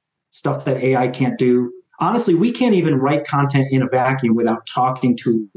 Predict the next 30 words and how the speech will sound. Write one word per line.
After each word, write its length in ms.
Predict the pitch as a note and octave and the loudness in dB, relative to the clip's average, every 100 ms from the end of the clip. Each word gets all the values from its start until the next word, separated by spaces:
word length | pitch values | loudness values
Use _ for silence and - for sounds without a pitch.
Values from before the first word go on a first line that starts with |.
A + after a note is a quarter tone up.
| - - | -20 -8
our 160 | B2+ A#2 | -4 -4
clients. 480 | - B2 A#2+ G#2 A#2+ | -2 0 0 -2 -2
Our 140 | C3+ | -4
clients 400 | - F3 E3 C3 | -2 0 0 0
are 420 | - C3+ C3+ C3 | 0 0 0 0
our 160 | - A2+ | 0 -2
subject 500 | - B2 A#2 B2 - | -2 -2 -2 -2 -2
matter 260 | A#2 A2 A2+ | -2 0 -2
experts. 640 | B2+ C3+ G#2 G2 - - _ _ - - - | -2 -6 -8 -10 -10 -18 _ _ -20 -20 -2
We 120 | D3 | 0
have 120 | D3 | 0
to 60 | C#3 | 0
talk 240 | D3 C3+ | -2 -2
to 80 | D3 | 0
either 240 | C3 B2 G#2+ | 2 0 -2
a 40 | |
subject 420 | - C3+ C3+ - | -2 -2 0 0
matter 260 | C3 A#2+ A#2 | 0 0 -2
expert, 480 | D#3+ - E3 D#3 - | -2 -4 -4 -4 -4
one 120 | C3 | -2
of 80 | A2 | 0
their 220 | C3 D#3+ | 0 0
customers, 580 | - D#3+ - D#3 D3+ C#3+ - _ - | -2 -4 0 0 0 -2 -8 _ -4
one 160 | B2 B2+ | 0 2
of 100 | B2+ | 2
their 180 | D3+ | 0
clients, 600 | - C#3+ C#3 C3+ C3+ - _ _ - | 0 0 4 4 2 -4 _ _ -4
and 160 | B2 B2+ | 0 2
literally 380 | E3+ D#3+ B2+ | 4 4 2
it's 120 | C#3 | 0